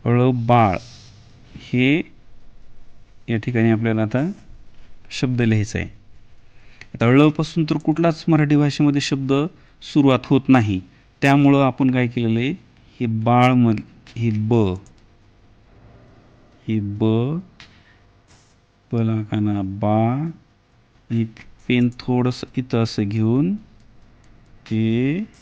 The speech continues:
ते जॉईंट केलं हे,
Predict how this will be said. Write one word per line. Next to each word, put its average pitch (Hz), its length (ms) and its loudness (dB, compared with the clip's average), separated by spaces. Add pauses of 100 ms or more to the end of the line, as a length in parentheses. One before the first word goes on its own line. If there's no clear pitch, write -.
(1800)
ते 117 80 -6
जॉईंट 110 400 0
केलं 120 400 -2 (520)
हे, 104 180 -6